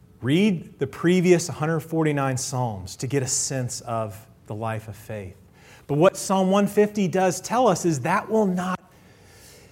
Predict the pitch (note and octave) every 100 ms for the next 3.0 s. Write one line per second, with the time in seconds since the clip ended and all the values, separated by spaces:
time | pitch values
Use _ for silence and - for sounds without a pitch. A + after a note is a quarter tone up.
0 | - - - - _ - - E3 D3+ D3+
1 | G2+ - - - - - - - _ _
2 | _ _ _ - - E3+ D3+ C3 G#2+ F#2